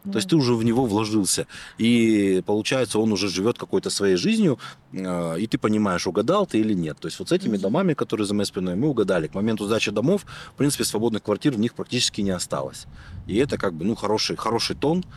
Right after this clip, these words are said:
Speaker 1: для
Speaker 2: Мгм.
Speaker 1: застройщика, как бы, да, хороший признак того, что, ну, проект удачный.
Speaker 2: Мгм.
Speaker 1: Вот.
Speaker 2: Мгм.
Speaker 1: Сейчас уже как бы люди вовсю заселяются, и даже несмотря на то, что мы, по сути, начали передавать ключи в апреле, а сегодня у нас июнь, то есть уже есть люди, которые заселяются в дома, то есть уже сделали ремонт.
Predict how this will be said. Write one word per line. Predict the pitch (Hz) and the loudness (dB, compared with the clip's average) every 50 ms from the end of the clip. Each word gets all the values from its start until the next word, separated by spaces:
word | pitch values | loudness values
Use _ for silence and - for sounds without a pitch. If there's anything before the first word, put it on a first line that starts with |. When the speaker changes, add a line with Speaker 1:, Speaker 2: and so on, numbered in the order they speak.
| - - | -16 -8
Speaker 1:
для | - 208 | -4 -2
Speaker 2:
Мгм. | 214 202 113 | 0 2 2
Speaker 1:
застройщика, | 110 117 - - - 131 127 120 - - - 117 - | 2 0 0 0 2 2 2 2 0 -2 -2 -4 -4
как | 107 101 - | -4 -6 -6
бы, | - 87 | -6 -4
да, | 92 92 | -4 -6
хороший | 90 - 95 92 92 - - - - | -4 -2 -2 -2 -2 -4 -6 -6 -6
признак | - 143 156 139 123 - | -4 -4 -2 -2 -4 -2
того, | - 104 101 110 127 | -2 -2 -2 -2 -2
что, | - - 107 90 - - - - - - | -2 -4 -4 -6 -6 -10 -14 -12 -6 -6
ну, | 165 | -4
проект | - - 127 127 - - | 0 0 0 0 0 0
удачный. | 98 90 82 - - - - - - - - | 0 0 0 -2 -4 -8 -12 -16 -14 -6 -4
Speaker 2:
Мгм. | 247 233 226 247 240 240 233 233 226 - - - - - - - - | -4 -2 0 0 0 0 -2 -6 -6 -10 -14 -16 -16 -18 -18 -14 -12
Speaker 1:
Вот. | 76 - 78 76 | -8 -6 -4 -2
Speaker 2:
Мгм. | 78 | -2
Speaker 1:
Сейчас | - 110 120 117 113 | 0 0 0 0 0
уже | 110 85 92 107 | -2 0 0 0
как | 104 - 92 80 | 0 0 -2 0
бы | 78 85 | 0 2
люди | 87 107 113 107 95 82 - - - - - - | 2 2 2 2 0 -2 -2 -8 -20 -20 -14 -12
вовсю | - - - 107 | -10 -6 -2 -2
заселяются, | 95 85 - - 113 143 175 175 165 - - 104 | 0 0 0 2 2 4 4 4 2 2 0 0
и | |
даже | 95 110 107 95 101 | 2 2 2 2 0
несмотря | 101 - - 110 104 | -2 -2 -2 -2 0
на | 92 | 0
то, | - | 0
что | 104 - - 95 | -2 -2 0 0
мы, | 92 92 87 - - - - - - | 0 0 -2 -4 -6 -10 -16 -12 -8
по | - | -4
сути, | - - 107 92 98 | -4 -4 -2 -2 -2
начали | 101 101 - - 95 | 0 0 0 -2 -2
передавать | 87 - 95 95 101 98 98 92 | -2 -4 -2 0 0 0 0 -2
ключи | - - 95 - - 104 | -4 -6 -4 -2 0 0
в | 92 | 0
апреле, | 92 - - 151 180 175 156 127 - - - - - - - - - | 0 0 2 2 4 4 2 0 -2 -6 -12 -14 -14 -14 -16 -12 -10
а | - 95 | -6 -2
сегодня | - - 104 98 90 90 | 0 2 2 2 2 2
у | 87 | 0
нас | 87 85 - | 0 0 0
июнь, | 95 92 123 156 170 170 165 - - - - - - - - - | 0 0 2 2 2 2 0 -2 -8 -14 -14 -12 -14 -12 -6 -4
то | 95 | -4
есть | 90 - - | -4 -2 -2
уже | - 113 | -2 -2
есть | 101 - | 0 0
люди, | - 123 113 | -2 -2 -2
которые | 98 98 98 95 95 | -4 -4 -2 -2 -2
заселяются | 90 95 - - 101 104 98 87 80 - - | -2 -2 -2 -2 0 0 0 -2 -4 -6 -8
в | - | -12
дома, | - - - - - - | -12 -12 -14 -14 -14 -12
то | - - | -12 -10
есть | - - | -8 -4
уже | 82 92 | -4 -4
сделали | 90 82 95 90 87 87 85 85 | 0 2 2 2 2 2 0 0
ремонт. | 82 80 80 76 69 65 - - | -2 -4 -4 -6 -8 -10 -12 -16